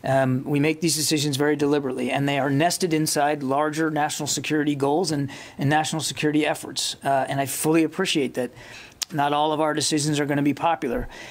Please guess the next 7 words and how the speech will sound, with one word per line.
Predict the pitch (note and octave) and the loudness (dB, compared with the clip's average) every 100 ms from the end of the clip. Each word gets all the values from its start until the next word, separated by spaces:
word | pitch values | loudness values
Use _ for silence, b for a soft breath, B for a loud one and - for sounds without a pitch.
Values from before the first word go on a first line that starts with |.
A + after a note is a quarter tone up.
| B - | B 0
Um, | C#3+ C#3 C#3 C3 B2+ - - | 2 2 2 -2 -4 -10 -2
uh, | D3 C#3 - | 0 0 0
a-, | D3 - | -4 -2
and, | D#3 D3 C#3 - - | -2 0 -2 -6 -2
uh, | D3 C#3 C3+ - - - - F3+ | 2 2 0 -6 -20 -20 -6 0
I, | E3+ - | 0 0
I, | E3 | -2